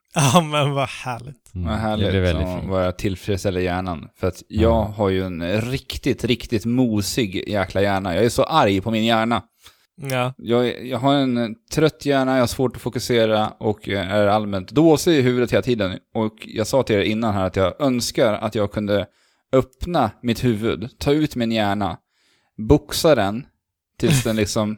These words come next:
Speaker 1: <laughs> Jo.
Speaker 3: blir lite mör. Och sen
Speaker 1: Ja.
Speaker 3: bara stoppa under hjärnan under vattnet och bara skölja av den. För det känns som en så här, det hade,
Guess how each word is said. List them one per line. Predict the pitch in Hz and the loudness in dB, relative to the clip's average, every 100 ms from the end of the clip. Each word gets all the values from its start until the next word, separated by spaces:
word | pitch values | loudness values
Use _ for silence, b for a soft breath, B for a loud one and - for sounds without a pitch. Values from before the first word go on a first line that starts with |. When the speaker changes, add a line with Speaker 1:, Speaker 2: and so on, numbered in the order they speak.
| - | -10
Speaker 1:
<laughs> | - | -8
Jo. | 147 135 | -6 -2
Speaker 3:
blir | 117 120 | 6 8
lite | 113 107 110 101 92 _ - | 8 4 4 4 2 _ -6
mör. | 123 143 113 92 - - _ _ _ _ _ _ _ - | 4 6 6 4 -2 -10 _ _ _ _ _ _ _ -6
Och | 117 | 0
sen | 135 | 2
Speaker 1:
Ja. | |
Speaker 3:
bara | 127 117 | 4 4
stoppa | - 139 - | 2 2 4
under | 139 147 139 135 | 2 2 0 2
hjärnan | 123 110 110 | 2 0 -2
under | 113 113 | -2 -2
vattnet | 120 120 117 | -2 -2 -4
och | 117 | 0
bara | 110 | -2
skölja | - 123 113 113 | 0 0 0 0
av | 147 85 | 0 -2
den. | 90 | -6
För | - | -4
det | 104 | -4
känns | 107 110 - | -4 -6 -6
som | 104 | -8
en | 98 | -8
så | 92 | -6
här, | 90 - | -8 -8
det | 101 107 | -6 -6
hade, | 101 104 | -4 -6